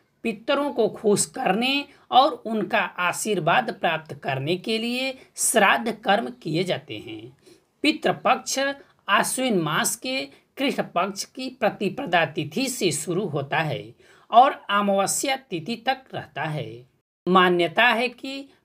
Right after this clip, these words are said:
पितृपक्ष में श्राद्ध और तर्पण करने से पितर प्रसन्न होते हैं और आशीर्वाद प्रदान करते हैं। उनकी कृपा से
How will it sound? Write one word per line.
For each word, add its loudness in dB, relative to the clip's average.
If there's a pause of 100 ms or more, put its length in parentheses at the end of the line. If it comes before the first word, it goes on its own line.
(140)
पितृपक्ष -4
में -4 (160)
श्राद्ध 2
और 0
तर्पण 0
करने -4
से -4 (400)
पितर -2
प्रसन्न -2
होते -4
हैं -6 (340)
और 6
आशीर्वाद 0
प्रदान -4
करते -8
हैं। -12 (320)
उनकी 2
कृपा -2
से -2